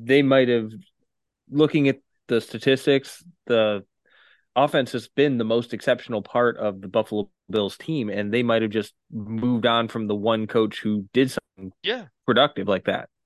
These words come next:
Speaker 2: My opinion is, after watching that game from start to finish,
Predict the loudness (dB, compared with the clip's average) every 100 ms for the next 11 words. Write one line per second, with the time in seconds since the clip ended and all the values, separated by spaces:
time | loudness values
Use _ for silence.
0 | _ -10 -4 -4 -6 -8 -10 -8 -8 -10
1 | -6 -4 -2 -4 -8 -6 -2 0 0 2
2 | 2 2 -2 -2 -4 -4 -4 -6 -8 -6
3 | -2 -2 -2 -4 -2 -2 -2